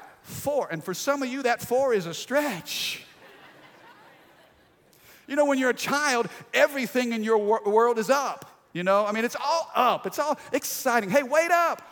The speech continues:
Hold up. Slow up. Shut up. Mama, can I stay up? Daddy, I, I'll clean up." When you're a kid, everything is up. But when you're an adult, everything is down. "Hey, slow down. Calm down.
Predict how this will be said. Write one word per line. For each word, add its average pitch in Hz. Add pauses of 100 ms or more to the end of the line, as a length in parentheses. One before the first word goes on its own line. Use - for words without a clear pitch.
Hold 254
up. 240
Slow 427
up. 370
Shut 180
up. 190 (760)
Mama, 294
can 277
I 359
stay 269
up? 262 (600)
Daddy, 247
I, 226
I'll 269
clean 247
up." 233 (140)
When 240
you're 269
a -
kid, 285
everything 226
is 220
up. 262 (380)
But 220
when 226
you're 220
an 208
adult, 240
everything 180
is 196
down. 208 (260)
"Hey, 180
slow 170
down. 170 (640)
Calm 262
down. 214